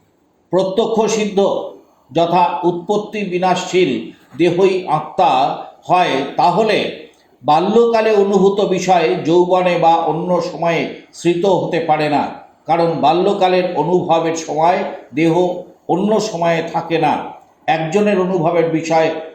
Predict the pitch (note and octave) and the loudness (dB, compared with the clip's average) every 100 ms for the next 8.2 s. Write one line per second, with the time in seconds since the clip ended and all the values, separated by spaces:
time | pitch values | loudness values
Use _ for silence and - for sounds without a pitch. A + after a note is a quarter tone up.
0 | - D#3 F3+ F#3 F3 D#3+ E3 - D3+ E3 | -6 -4 0 0 0 -4 -6 -4 -2 0
1 | E3 D#3+ D#3+ D#3+ D3+ C#3+ C#3+ C3+ - - | 0 -4 -4 -4 -2 -2 -2 -2 -4 -10
2 | - - - F3+ G#3+ F3 E3 D#3 - D3+ | -20 -12 -6 -2 0 0 0 -2 -2 -2
3 | D3 F3+ G#3+ - - - D3+ D#3+ G#3 F#3+ | 0 -2 -2 -4 -12 -4 -4 -2 -6 -2
4 | E3 D#3+ - D3+ D3+ C#3 D3 - C#3+ C3+ | 0 0 0 -2 -2 -2 -4 0 0 0
5 | C3+ A2+ - - _ _ _ _ _ _ | 0 -4 -6 -16 _ _ _ _ _ _
6 | - G3 F#3+ A3 F#3 G3 E3+ G3 F#3+ - | -2 -2 0 0 0 0 0 0 0 -4
7 | - - B2 E3+ F#3+ F#3+ F3+ F3 D#3 F3 | -8 -6 -2 0 2 2 0 0 0 2
8 | F3+ F3 | 2 -2